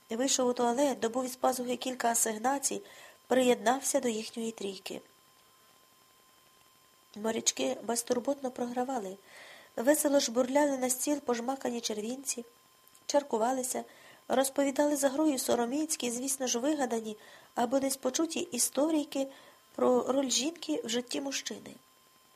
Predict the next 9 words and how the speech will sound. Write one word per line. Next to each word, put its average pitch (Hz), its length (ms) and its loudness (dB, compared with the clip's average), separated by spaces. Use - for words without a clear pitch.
Тиміш 233 320 0
усе 240 180 -2
більше 247 300 -2
запалювався, 240 720 -2
грав 262 300 0
азартніше 240 720 0
і 254 100 0
ризикованіше, 240 840 0
приписував 269 720 2